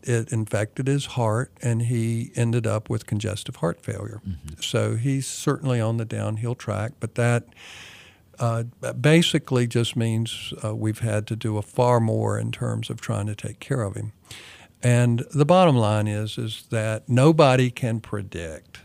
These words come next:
Speaker 1: when these kinds of bad things happen. And it, when it happens to a loved one, it happens to everybody in the family. I mean, it's
Speaker 2: Right.
Speaker 1: not,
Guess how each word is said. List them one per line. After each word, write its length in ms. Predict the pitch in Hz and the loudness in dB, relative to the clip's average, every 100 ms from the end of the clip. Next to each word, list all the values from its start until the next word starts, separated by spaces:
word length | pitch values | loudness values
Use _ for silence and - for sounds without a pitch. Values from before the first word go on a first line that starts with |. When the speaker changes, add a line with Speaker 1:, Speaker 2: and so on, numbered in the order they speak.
| _ - _ - | _ -20 _ -8
Speaker 1:
when 360 | 117 107 104 101 | -2 0 0 0
these 280 | 107 107 110 | -2 -4 -6
kinds 580 | - 120 104 101 101 | -4 -2 -2 -2 -4
of 240 | 110 104 - | -6 -8 -4
bad 380 | 107 104 107 - | -2 0 -2 -4
things 500 | 104 101 101 113 - - | -6 -6 -4 -6 -8 -12
happen. 680 | - - 170 175 - 107 113 - | -10 -2 0 0 -2 -6 -8 -6
And 360 | 117 113 117 - | -2 0 -2 -4
it, 180 | 131 123 - - - - _ - | -4 -4 -4 -20 -20 -20 _ 2
when 160 | 156 | 6
it 100 | 160 | 8
happens 640 | 135 196 196 202 175 143 - | 6 6 6 6 4 2 2
to 180 | 156 135 | 2 4
a 20 | |
loved 380 | 127 135 139 131 | 6 6 6 2
one, 280 | 117 113 | 2 2
it 140 | 110 113 | 2 2
happens 500 | 131 120 120 104 - | 2 2 2 -2 -4
to 120 | - | -2
everybody 540 | 107 110 104 104 101 | 0 0 0 -2 -2
in 140 | 101 95 | -2 -4
the 60 | 92 | -6
family. 500 | 98 101 101 107 104 | -6 -4 -6 -6 -2
I 60 | |
mean, 200 | 107 107 | 0 2
it's 200 | 107 - | 0 -2
Speaker 2:
Right. 80 | - | -2
Speaker 1:
not, 480 | 120 120 120 - | 2 4 2 0